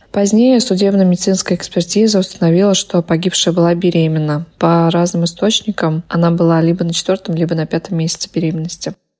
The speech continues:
По аналогии с предыдущим случаем появилось предположение,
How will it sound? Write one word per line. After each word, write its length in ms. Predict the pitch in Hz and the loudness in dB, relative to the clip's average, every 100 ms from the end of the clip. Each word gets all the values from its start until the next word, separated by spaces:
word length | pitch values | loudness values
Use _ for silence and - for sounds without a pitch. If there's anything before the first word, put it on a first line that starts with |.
| _ _ | _ _
По 160 | 220 240 | 0 2
аналогии 500 | 247 220 226 233 226 | 4 4 4 2 0
с 100 | - | 0
предыдущим 640 | - 202 196 208 196 180 | 0 0 2 0 0 0
случаем 580 | 175 - 214 - 226 185 | -2 0 0 0 0 0
появилось 440 | 185 170 170 214 - | 2 0 2 0 -4
предположение, 1000 | 190 - - 180 180 190 247 262 190 | -10 -8 -2 2 2 2 4 4 2